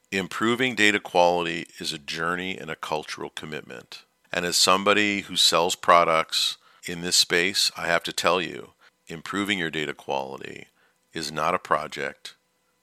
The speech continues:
There is no product that magically delivers it. You as an organization have to be committed to not just creating data as a byproduct,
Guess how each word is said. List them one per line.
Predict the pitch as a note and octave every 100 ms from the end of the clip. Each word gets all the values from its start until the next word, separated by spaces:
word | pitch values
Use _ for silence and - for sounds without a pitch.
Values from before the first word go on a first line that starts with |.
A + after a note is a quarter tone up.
| -
There | D#2 D#2+
is | -
no | F#2 F#2
product | - E2+ E2 D#2 -
that | B1 -
magically | E2+ E2 D#2 - D#2 D#2
delivers | - C#2 D2 C#2+ C#2
it. | C#2 - - _
You | D#2 F2 G2
as | F#2
an | F2
organization | E2+ E2 D2+ D2 D#2+ D#2 C#2
have | E2 D#2+ -
to | D#2
be | D#2
committed | - - D2+ D#2+ E2 F#2+ F#2 _
to | - E2 D#2 D2+ D2 C#2+
not | E2+ F#2 G2+
just | A2 G2+
creating | - G2+ F#2+ F2
data | E2 E2+ E2
as | D#2+ E2+
a |
byproduct, | D#2 F2 G2+ - E2 D2+ C#2+ D2 - -